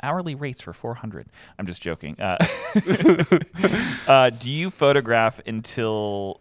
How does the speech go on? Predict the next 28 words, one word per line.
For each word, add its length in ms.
the, 580
like, 180
the 120
end 120
of 60
the 60
night? 400
Do 80
you 80
have, 200
like, 180
a 100
time 480
where 100
you 140
say, 280
like, 180
"Okay, 200
this 140
is 120
what 100
I'm 120
working 360
till 280
because 260
this 140
is 160
the, 200